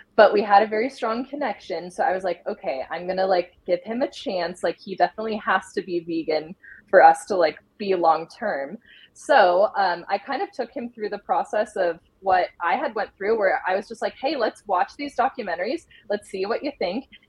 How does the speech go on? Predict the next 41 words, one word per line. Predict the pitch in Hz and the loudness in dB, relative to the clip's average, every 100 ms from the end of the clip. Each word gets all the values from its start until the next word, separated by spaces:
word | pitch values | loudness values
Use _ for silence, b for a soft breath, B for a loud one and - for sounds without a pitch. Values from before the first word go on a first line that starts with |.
| - | -6
He | 220 | 4
thought | 214 - | 4 4
they | 196 | 2
were | 196 190 | 0 2
very | 185 196 240 | 0 0 -2
convincing. | 269 220 160 - 190 202 285 | -4 -4 -4 -4 -2 -2 -2
And | 196 | -2
I | 190 | -2
said, | - 208 208 | 2 2 2
"Why | 214 320 | 2 2
don't | 349 | 0
you | 415 | -2
just | 403 - | -2 -6
try | - 269 233 262 | 0 4 6 4
going | 254 262 240 | 4 2 -2
vegan | 233 240 254 | -4 -4 -4
for | - 226 - - | -6 -12 -12 -12
three | 247 262 | -8 -2
weeks | 269 381 - - | 2 0 0 -10
and | 208 | -6
see | 226 | 0
how | 233 | 2
you | 233 220 | 2 -2
feel? | 269 196 | 2 4
Like, | 160 - B 185 190 | 4 0 B -8 0
you | |
don't | 202 226 | 2 4
have | 277 - | 2 2
to | 359 | -4
commit | 285 269 - | 2 2 2
to | 277 | 4
it. | 262 254 | 6 6
You | 208 | 0
can, | 247 240 220 | -4 -4 -4
if | 214 - | -6 -6
you | 247 | -6
want, | 233 240 - | -2 -2 -2
you | 214 | -8
can | 220 | -6
go | 196 196 | 0 0
back | 202 196 214 | 4 4 4